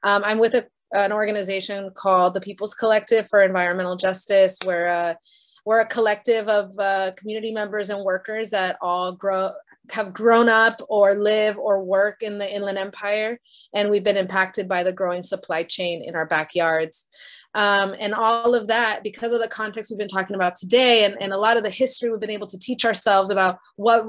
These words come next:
it's not just a warehouse, it is so much more than that. Is a, it's yet another way of keeping our communities locked down.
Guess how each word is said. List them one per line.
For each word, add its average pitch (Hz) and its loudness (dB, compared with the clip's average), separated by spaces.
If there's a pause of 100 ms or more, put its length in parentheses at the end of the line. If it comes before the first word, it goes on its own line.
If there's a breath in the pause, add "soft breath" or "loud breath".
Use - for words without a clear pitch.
it's 226 -6
not 220 0
just 220 -4
a 214 -2
warehouse, 202 -2
it 190 -10
is 185 -10
so 208 -2
much 202 -8
more 202 -2
than 214 -4
that. 202 -2
Is 190 -4
a, 190 -4
it's - -12
yet 202 2
another 196 0
way 190 4
of 180 -4 (260 loud breath)
keeping 220 -6
our 196 -2
communities 190 -4
locked 180 -2
down. 185 -2